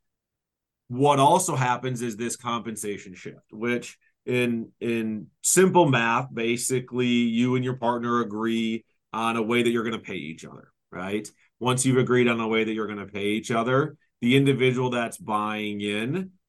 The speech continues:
um, an example of how they would buy in would be they give up twenty-five percent of their compensation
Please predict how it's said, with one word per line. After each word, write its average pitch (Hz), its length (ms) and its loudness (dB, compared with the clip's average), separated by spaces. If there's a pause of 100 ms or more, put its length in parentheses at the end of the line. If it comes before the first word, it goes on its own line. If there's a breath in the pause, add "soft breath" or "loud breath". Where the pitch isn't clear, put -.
um, 92 500 -6
an 110 140 -2
example 113 880 4
of 101 320 0
how 120 320 4
they 117 120 4
would 110 200 2
buy 107 220 2
in 113 220 -2
would 110 160 -4
be 104 420 0 (340 loud breath)
they 117 180 4
give 120 220 2
up 120 160 2
twenty-five 117 840 -2
percent 107 580 -4
of 95 200 -4
their 101 160 -2
compensation 104 1200 -2